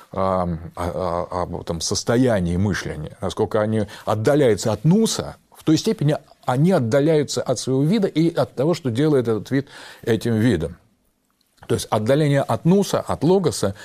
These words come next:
это отдаление нас от самих себя, это бегство от себя. И, соответственно, мышлению — это возврат к своей, само-, самим себе. На самом деле, вся ностальгия, все стремление, вот эта боль по оставленной, э, homesickness по-английски,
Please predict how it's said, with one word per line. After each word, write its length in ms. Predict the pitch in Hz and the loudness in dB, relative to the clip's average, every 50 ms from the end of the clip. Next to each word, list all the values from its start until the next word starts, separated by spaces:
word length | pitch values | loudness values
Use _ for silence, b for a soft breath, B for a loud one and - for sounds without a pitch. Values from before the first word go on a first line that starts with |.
| B B B B | B B B B
это 220 | - 165 165 170 | 0 2 2 2
отдаление 440 | 143 113 107 135 147 160 165 156 147 | 2 2 2 2 4 4 4 4 4
нас 200 | 165 196 180 - | 4 2 2 0
от 80 | 110 | -2
самих 240 | - 127 123 139 123 | -2 0 0 0 0
себя, 320 | - - 131 101 82 - - - - _ _ _ _ | 0 -2 -4 -4 -6 -10 -14 -18 -20 _ _ _ _
это 180 | - 104 - 113 | -6 -4 -2 -2
бегство 480 | 98 104 165 165 - - - - 76 | 2 2 2 2 0 -2 -6 -6 -8
от 160 | - - 90 | -6 -6 -6
себя. 380 | - - - 85 78 78 - - - _ B B B B B B B B | -6 -4 -6 -4 -4 -6 -8 -10 -16 _ B B B B B B B B
И, 80 | - 190 | 0 0
соответственно, 800 | 165 - 170 170 143 - 151 113 - - - 85 82 80 82 95 | 2 2 2 0 2 2 0 0 0 -2 -6 -6 -4 -4 0 2
мышлению — 800 | 117 139 151 139 - - 156 170 196 208 214 185 120 87 80 78 - | 2 2 2 2 0 0 2 2 2 2 2 2 0 0 -2 -4 -4
это 200 | - 110 - 107 | -4 -4 -2 0
возврат 480 | 123 127 110 98 107 135 147 151 151 | 0 0 0 0 0 0 0 0 0
к 80 | - - | -4 -8
своей, 260 | - 110 110 110 - - - | -4 -4 -4 -4 -4 -6 -10
само-, 300 | - - 113 107 87 - - | -8 -8 -6 -6 -8 -10 -10
самим 300 | - 107 107 113 113 104 | -8 -6 -4 -4 -4 -4
себе. 160 | - 120 113 | -2 -2 -2
На 140 | 101 107 110 | -2 -2 0
самом 240 | - 175 175 165 | 0 0 2 2
деле, 200 | 151 165 160 143 B B B B B B | 2 2 0 0 B B B B B B
вся 380 | - - - 180 175 170 - B B B | -6 -2 2 2 2 2 0 B B B
ностальгия, 920 | B 143 156 143 - - - 135 131 117 107 113 139 160 151 123 98 87 78 | B 2 2 2 0 0 0 0 0 0 0 0 2 2 2 2 2 0 -2
все 180 | - - 123 | -2 -2 -4
стремление, 720 | 120 - - - 127 123 123 127 139 139 127 127 120 110 104 B B B B B B | -4 -2 0 0 0 2 2 2 2 2 2 0 0 -2 -2 B B B B B B
вот 100 | 110 110 | -2 -2
эта 160 | 123 - 135 | 0 0 0
боль 340 | 113 101 117 147 143 147 - | 0 0 2 2 2 0 0
по 200 | - 117 110 107 | 0 0 -2 -2
оставленной, 760 | 95 - - 127 120 104 107 107 107 104 98 98 95 95 95 - - | -2 -2 -2 -2 0 0 0 -2 -2 0 0 0 -2 -2 -4 -8 -8
э, 360 | - 104 95 95 95 90 90 - B B B B B | -6 -4 -2 -2 -2 -2 -4 -6 B B B B B
homesickness 720 | - - 151 151 123 98 - - 113 - - 104 87 - - | -2 0 0 2 0 0 -2 -2 -4 -2 -2 -4 -4 -4 -4
по-английски, 720 | - 101 95 90 87 92 92 82 - - - - - - | -4 -4 -2 0 0 0 0 0 -2 -4 -8 -10 -10 -12